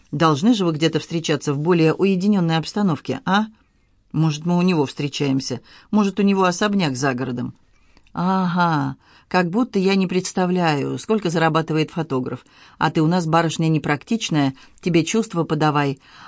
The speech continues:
а на материальном ты не зацикливаешься». «С чего ты взял?» «Да ты на машину свою глянь. И чем тебе моя машина плоха?» «Могла бы что-то посолиднее купить». «Меня устраивает, и всё, хватит.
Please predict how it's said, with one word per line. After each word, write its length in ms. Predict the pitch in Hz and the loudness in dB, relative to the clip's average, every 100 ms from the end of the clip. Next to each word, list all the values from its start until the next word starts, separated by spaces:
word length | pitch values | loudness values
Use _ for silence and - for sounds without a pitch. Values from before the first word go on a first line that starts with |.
| - | -2
а 300 | 190 190 175 | 4 6 4
на 140 | 180 | 4
материальном 600 | 185 180 196 254 240 160 | 2 2 0 2 2 2
ты 100 | 147 | 0
не 120 | 190 | 0
зацикливаешься». 920 | 160 160 156 151 151 143 139 - 139 139 _ _ _ | 2 0 -2 -4 0 0 -2 -4 -8 -10 _ _ _
«С 60 | - | -8
чего 280 | - 220 | -2 0
ты 120 | 233 226 | 2 0
взял?» 380 | 156 165 165 165 _ _ _ _ - | 0 0 -2 -6 _ _ _ _ -6
«Да 180 | 180 | -2
ты 140 | 226 277 | 0 4
на 100 | 277 | 6
машину 420 | 269 269 285 226 | 6 6 4 2
свою 280 | - 185 160 | 2 0 2
глянь. 360 | 147 147 131 123 _ _ _ | 2 0 0 -4 _ _ _
И 120 | - 165 | -8 -4
чем 220 | - 208 | 0 0
тебе 220 | 185 160 | 0 0
моя 200 | 160 160 | 2 2
машина 380 | 165 156 185 156 | 0 0 -2 -2
плоха?» 460 | 156 147 156 160 180 _ _ _ _ _ | 0 -2 0 -4 -4 _ _ _ _ _
«Могла 340 | 143 147 147 190 | 0 0 2 0
бы 120 | 196 | 0
что-то 260 | - 196 | -2 -2
посолиднее 600 | 190 175 180 160 165 175 175 | -2 -2 0 0 0 0 0
купить». 420 | 170 160 160 - _ _ _ | -2 -2 -6 -6 _ _ _
«Меня 280 | 254 254 254 | 6 6 6
устраивает, 720 | 226 - 254 214 160 147 147 | 4 0 0 2 4 2 0
и 40 | |
всё, 240 | 185 - 220 | -4 0 -2
хватит. 480 | - 196 208 - | 0 0 0 -2